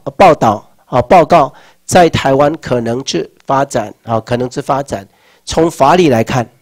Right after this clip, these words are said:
我们看哦，从法理来看，台湾并非中华民国之一部分。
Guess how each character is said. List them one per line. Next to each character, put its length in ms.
我 100
们 100
看 240
哦， 160
从 200
法 180
理 120
来 120
看， 220
台 160
湾 260
并 180
非 360
中 420
华 360
民 240
国 220
之 160
一 80
部 140
分。 240